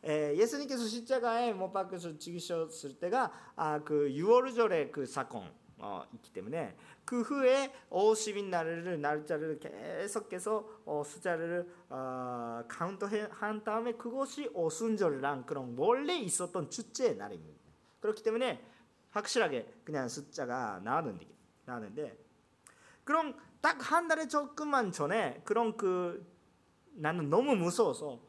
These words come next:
도망가는, 예수님 때문에 너무 무서워서 도망가는 그런 사건이 있었는데도 불구하고 똑같이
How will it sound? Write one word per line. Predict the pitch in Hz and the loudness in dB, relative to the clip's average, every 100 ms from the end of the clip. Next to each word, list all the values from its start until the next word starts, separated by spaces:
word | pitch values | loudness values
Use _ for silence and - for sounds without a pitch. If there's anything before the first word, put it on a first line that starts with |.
| _ _ _ - | _ _ _ -8
도망가는, | 202 202 196 170 127 151 | -2 0 0 -2 0 0
예수님 | 208 214 208 196 | 2 2 2 0
때문에 | 170 139 139 135 | -2 0 0 0
너무 | 170 220 233 | 0 4 4
무서워서 | 165 147 139 - - | 4 4 2 2 0
도망가는 | 202 208 202 165 143 | 2 2 2 0 2
그런 | 240 220 | 2 4
사건이 | 247 220 139 131 - | 2 0 -2 -4 -4
있었는데도 | 151 208 175 135 127 120 | 0 2 2 -2 -6 -8
불구하고 | 127 113 107 123 160 - - _ _ _ _ _ _ _ - _ _ _ _ | -8 -8 -8 -6 -6 -8 -18 _ _ _ _ _ _ _ -20 _ _ _ _
똑같이 | 349 285 330 330 311 302 165 - - | -2 2 2 2 2 2 2 0 -8